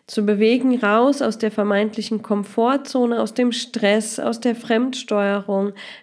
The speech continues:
rein in die Magie des Lebens, rein in ihre Träume, rein in die Lebendigkeit,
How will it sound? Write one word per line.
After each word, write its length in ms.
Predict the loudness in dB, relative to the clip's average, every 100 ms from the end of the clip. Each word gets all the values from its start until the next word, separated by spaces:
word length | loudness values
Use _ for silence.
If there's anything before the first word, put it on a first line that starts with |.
| -10
rein 460 | -2 2 2 4 2
in 220 | 2 0
die 100 | 2
Magie 460 | 0 0 0 -2 -2
des 200 | -4 -4
Lebens, 600 | -6 -6 -6 -8 -8 -6
rein 320 | -2 2 2
in 140 | 2 0
ihre 280 | -2 -4
Träume, 680 | -6 -4 0 2 2 2 0 0
rein 480 | 0 2 4 2 0
in 240 | 0 0
die 140 | 0 -2
Lebendigkeit, 1120 | -4 -4 -4 -2 -4 -6 -8 -8 -8 -10